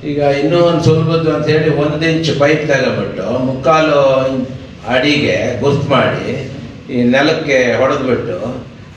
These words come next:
ಆ ಪೈಪಲ್ಲಿ ಏನಿರ್ತದೆ ಆ ಮಣ್ಣು ತಕ್ಕಂದ್ರೆ ನಿಮ್ಗೆ ಒಂದು ಈಸಿ ಕಡಿಮೆ ಕಡಿಮೆ ಮಣ್ಣು ಸಿಗ್ತದೆ. ಇಲ್ಲಾಂದ್ರೆ ನಾವು ಮುಕ್ಕಾಲು ಅಡಿ ಸಬ್ಬಲ್ ಗುಂಡಿ ತೆಗೆದ್ಬಿಟ್ಟು, ಆ, ಅದ್ರಲ್ಲಿ ತಗೊಂಡು ಜಾಸ್ತಿ ಜಾಸ್ತಿ ಬರ್ತದೆ. ಆ,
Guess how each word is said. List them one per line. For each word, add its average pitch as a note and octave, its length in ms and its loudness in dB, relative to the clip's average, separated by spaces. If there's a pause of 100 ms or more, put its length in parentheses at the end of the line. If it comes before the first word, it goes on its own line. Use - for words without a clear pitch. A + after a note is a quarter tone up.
(140)
ಆ B2 100 -2
ಪೈಪಲ್ಲಿ F3 500 2
ಏನಿರ್ತದೆ D#3 520 0
ಆ D3 280 0
ಮಣ್ಣು D#3 220 0
ತಕ್ಕಂದ್ರೆ C#3 560 -2
ನಿಮ್ಗೆ D3+ 280 0
ಒಂದು C3 180 -2
ಈಸಿ C#3 420 0
ಕಡಿಮೆ B2+ 400 -2
ಕಡಿಮೆ C3 280 0
ಮಣ್ಣು A#2+ 340 4
ಸಿಗ್ತದೆ. G#2 680 -4 (340)
ಇಲ್ಲಾಂದ್ರೆ D3+ 420 0
ನಾವು D3+ 340 2
ಮುಕ್ಕಾಲು D3 380 0
ಅಡಿ D3+ 220 2 (1000)
ಸಬ್ಬಲ್ B2 640 2
ಗುಂಡಿ C3+ 180 0
ತೆಗೆದ್ಬಿಟ್ಟು, C#3 680 0 (600)
ಆ, A2+ 160 -4
ಅದ್ರಲ್ಲಿ D3 360 0
ತಗೊಂಡು C3+ 560 0
ಜಾಸ್ತಿ C3+ 340 0
ಜಾಸ್ತಿ C3+ 380 0
ಬರ್ತದೆ. - 480 -2
ಆ, - 1080 -8